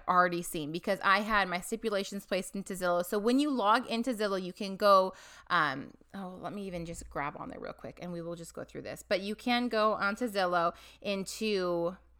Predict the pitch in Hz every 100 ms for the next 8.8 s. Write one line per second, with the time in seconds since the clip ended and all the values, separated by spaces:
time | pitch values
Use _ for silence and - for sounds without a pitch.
0 | - - 147 50 50 - - - - 202
1 | - 117 180 233 220 - 240 190 208 190
2 | 170 175 233 233 220 226 277 381 440 -
3 | 277 233 - 226 208 208 208 208 208 214
4 | 226 226 - 214 226 277 311 302 359 -
5 | 359 - 196 - 247 240 233 196 165 -
6 | 202 - 233 214 208 208 202 185 185 185
7 | 170 180 175 170 185 180 175 175 175 185
8 | 175 175 190 120 165 165 160